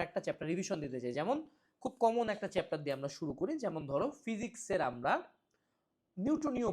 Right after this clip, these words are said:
বলবিদ্যা রিভিশন দিব, ঠিক আছে? So প্রথম যে কাজটা আমি করব সেটা হলো নিউটনীয় বলবিদ্যার একটা যে কোনো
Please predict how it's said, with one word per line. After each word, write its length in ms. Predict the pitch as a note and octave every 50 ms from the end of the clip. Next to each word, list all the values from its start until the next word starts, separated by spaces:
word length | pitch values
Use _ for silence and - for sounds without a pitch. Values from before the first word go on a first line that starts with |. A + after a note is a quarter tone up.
| D3 D#3+
বলবিদ্যা 440 | D#3 D#3 D#3 D#3 D#3+ C#3 - C#3 B2+ B2+
রিভিশন 300 | A#2 B2+ A#2+ - C#3 B2 G#2+ G2+
দিব, 100 | G2 F#2 F2 - _ _
ঠিক 100 | - G#3+ C#4 C4+
আছে? 120 | C#4 - - - _ _ _ _ _ - _ _ _ -
So 60 | - E3+ - -
প্রথম 260 | A#3+ A#3+ B3 C#4+ E4 D4+ C4 A#3
যে 60 | B3+ B3 A#3+
কাজটা 300 | G3 F3 - - - G3 F#3+ F#3+
আমি 120 | D#3 D#3+ D3 -
করব 180 | C#3+ C3+ C3+ E3+ B3+ D#4 - -
সেটা 160 | - F3+ - D3+
হলো 120 | E3+ G#3+ G#3+ F3+ F#3
নিউটনীয় 440 | G#3+ G#3+ G#3+ A#3+ A#3+ A#3+ B3 A#3 F#3 E3+
বলবিদ্যার 540 | E3 E3 E3 D#3 E3 C#3+ C3+ E3+ G#3 C4+ E4+ - - - C#3+ -
একটা 280 | - _ - G3 G#3+ C#4 F4 - - _ _ _ _ - C3+ B2+
যে 100 | G3+ A#3 A3 -
কোনো 160 | C4 C4+ C#4+